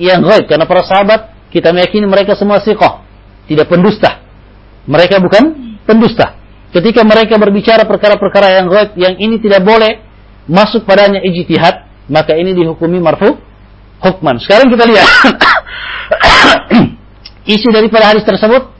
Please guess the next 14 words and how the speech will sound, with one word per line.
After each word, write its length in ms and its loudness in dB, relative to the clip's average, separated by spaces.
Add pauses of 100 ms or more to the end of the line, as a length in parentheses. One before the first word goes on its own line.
(180)
berbicara 400 2
tentang 200 0 (120)
apa? 80 -4 (880)
Apakah 320 2
boleh 240 4
masuk 320 0
ijtihad 400 -2
dalam 240 2
persoalan 400 0
ini? 100 0 (540)
Maka 160 -4
tidak 160 2
boleh. 460 0 (200)
Karena 160 0